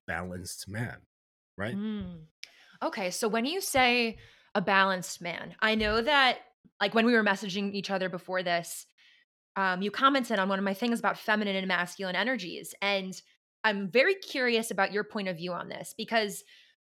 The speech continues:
Speaker 2: I know a lot of people don't like to see it through that lens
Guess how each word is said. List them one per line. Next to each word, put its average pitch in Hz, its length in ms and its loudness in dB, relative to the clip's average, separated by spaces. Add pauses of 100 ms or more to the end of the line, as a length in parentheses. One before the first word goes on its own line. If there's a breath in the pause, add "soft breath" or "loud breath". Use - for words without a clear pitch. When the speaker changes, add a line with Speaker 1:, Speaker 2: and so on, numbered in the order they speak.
(280)
Speaker 2:
I 233 100 6
know 302 160 4
a 403 40 2
lot 370 100 6
of - 60 -4
people 262 180 0
don't 202 200 0
like 214 140 4
to 196 100 -6
see 208 240 -2
it 214 80 -4
through 208 240 -6
that 220 240 0
lens 214 580 -2